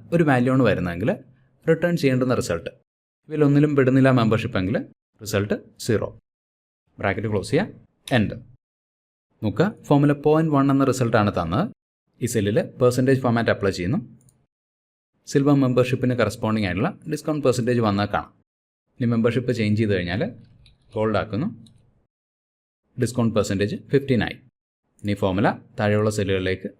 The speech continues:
കോപ്പി ചെയ്യുന്നു. നോക്കുക, ചില സെല്ലുകളിൽ സീറോ പെർസെൻറ്റേജ് വന്നാൽ കാണാം. അതിന് കാരണം ഇവയിൽ ഒന്നിലും പെടാത്ത ഒരു മെമ്പർഷിപ്പ് കാറ്റഗറിയാണ് ഇവിടെ ഉള്ളത്, റെഗുലർ. മെമ്പർഷിപ്പ് ചേഞ്ച് ചെയ്ത് കഴിഞ്ഞാൽ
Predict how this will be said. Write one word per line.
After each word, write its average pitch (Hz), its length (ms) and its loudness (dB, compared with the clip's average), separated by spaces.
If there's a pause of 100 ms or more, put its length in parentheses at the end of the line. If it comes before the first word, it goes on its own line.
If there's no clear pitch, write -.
കോപ്പി 107 280 -2
ചെയ്യുന്നു. 73 180 -12 (1300)
നോക്കുക, 107 220 -2 (180)
ചില 117 200 0
സെല്ലുകളിൽ 110 380 2 (160)
സീറോ 127 300 6
പെർസെൻറ്റേജ് 117 420 2
വന്നാൽ 107 260 0
കാണാം. 95 240 0 (560)
അതിന് 127 300 0
കാരണം 117 280 0 (640)
ഇവയിൽ 139 260 4
ഒന്നിലും 131 360 2
പെടാത്ത 98 380 0 (260)
ഒരു 165 140 -2
മെമ്പർഷിപ്പ് 131 460 0
കാറ്റഗറിയാണ് 110 560 0
ഇവിടെ 92 160 -4
ഉള്ളത്, 82 200 -8 (400)
റെഗുലർ. 95 300 0 (760)
മെമ്പർഷിപ്പ് 117 460 0
ചേഞ്ച് 107 200 0
ചെയ്ത് 110 160 0
കഴിഞ്ഞാൽ 90 280 -2